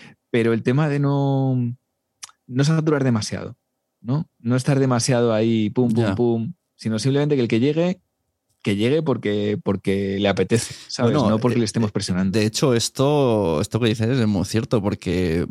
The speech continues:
Speaker 2: casi todo el mundo que ha escuchado Entiende tu mente, o sea, vos no, no os veo hacer publicidad y decir, "Escúchame, escúchame, escúchame", sino que al revés, te vienen, o sea, a mí me ha pasado de, de, de enviarme un WhatsApp a una amiga y decirme, "Escúchate Entiende tu mente", y digo,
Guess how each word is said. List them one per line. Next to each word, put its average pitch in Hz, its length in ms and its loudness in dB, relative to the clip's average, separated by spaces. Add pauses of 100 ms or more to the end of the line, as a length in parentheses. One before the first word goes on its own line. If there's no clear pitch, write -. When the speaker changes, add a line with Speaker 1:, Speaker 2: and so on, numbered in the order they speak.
(140)
Speaker 2:
casi 101 280 0
todo 107 260 0
el 113 40 2
mundo 113 320 0
que 98 60 -4
ha - 20 -2
escuchado 104 340 -2
Entiende 104 280 0
tu 104 100 -2
mente, 107 300 0
o 127 40 0
sea, 95 120 0
vos 95 240 -4
no, 113 260 2
no 117 220 2
os 127 140 -2
veo 120 220 2
hacer 110 580 -2
publicidad 101 720 0
y 98 40 2
decir, 101 220 -2
"Escúchame, 107 340 -2
escúchame, 101 300 -4
escúchame", 107 440 -2
sino 107 360 0
que 107 120 0
al 107 120 0
revés, 117 280 0
te 95 140 -2
vienen, 135 440 0
o - 100 -20
sea, - 100 -4
a 104 60 0
mí 117 100 2
me 139 120 2
ha 143 60 0
pasado 120 420 0
de, 98 200 -2 (380)
de, 107 360 2
de 101 360 -4
enviarme 113 260 2
un 117 80 2
WhatsApp 120 240 0
a 123 60 0
una 117 80 2
amiga 127 260 2
y 147 60 2
decirme, 110 580 0
"Escúchate 160 500 -2
Entiende 175 280 0
tu 170 100 0
mente", 110 420 0
y 98 60 0
digo, 92 300 -2